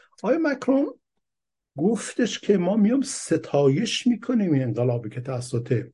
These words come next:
جوانها و خانمها الان در جریان هست.» و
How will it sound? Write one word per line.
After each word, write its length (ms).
جوانها 640
و 40
خانمها 800
الان 340
در 200
جریان 500
هست.» 480
و 300